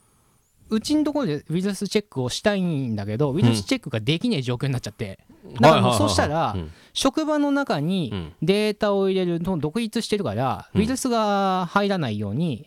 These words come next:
Speaker 1: チェックをしなきゃいけないんだけど、
Speaker 2: はい。
Speaker 1: そのチェックするソフトが走ってくんねえのよ。だから、データ入れらんないの。
Speaker 2: あー。
Speaker 1: 職場の中で、あの、
Speaker 2: はいはい。
Speaker 1: 使うべきデータが。
Speaker 2: は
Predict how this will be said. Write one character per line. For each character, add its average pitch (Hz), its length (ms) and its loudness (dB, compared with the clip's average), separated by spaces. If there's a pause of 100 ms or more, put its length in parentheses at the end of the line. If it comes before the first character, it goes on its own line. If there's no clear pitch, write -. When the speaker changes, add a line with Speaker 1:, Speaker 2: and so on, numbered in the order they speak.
(140)
Speaker 1:
チ 277 100 0
ェ 262 40 -2
ッ - 80 -16
ク 135 100 -2
を 98 220 -8
し - 100 -4
な 139 100 -2
き - 60 -6
ゃ - 20 -2
い 107 60 -4
け 113 60 -4
な 113 80 -2
い 110 40 -2
ん - 20 -4
だ 101 60 -6
け 113 60 -6
ど、 139 180 -4 (180)
Speaker 2:
は 104 80 2
い。 - 40 2
Speaker 1:
そ 277 80 4
の 220 80 0
チ - 200 -2
ェ 359 40 -2
ッ - 40 -10 (160)
ク 202 120 -2
す 139 200 -4
る 156 360 -4 (300)
ソ 302 220 2
フ - 120 -6
ト 147 100 2
が 110 120 -4
走 - 260 0
っ 247 40 -4
て 127 140 -4
く 165 160 -2
ん 180 80 0
ね 185 80 -2
え 117 60 -4
の 95 80 -8
よ。 107 180 -16
だ 208 120 2
か 139 100 -2
ら、 131 240 -2 (220)
デ 160 380 0
ー 233 40 -12
タ 220 100 0
入 175 140 0
れ 175 60 2
ら - 100 2
ん 170 80 0
な 147 80 -2
い 104 60 -8
の。 95 100 -12 (300)
Speaker 2:
あ 95 540 -2
ー。 120 40 2
Speaker 1:
職 127 220 4
場 165 120 0
の 165 80 0
中 131 220 -2
で、 107 180 -4
あ 135 120 -2
の、 131 100 0
Speaker 2:
は 120 60 -2
い - 20 -6
は 85 60 -8
い。 - 20 -6
Speaker 1:
使 170 160 0
う 139 60 -4
べ 143 100 -4
き 120 100 -6
デ 110 140 -2
ー - 20 -18
タ 104 100 -4
が。 104 160 -10
Speaker 2:
は - 300 -8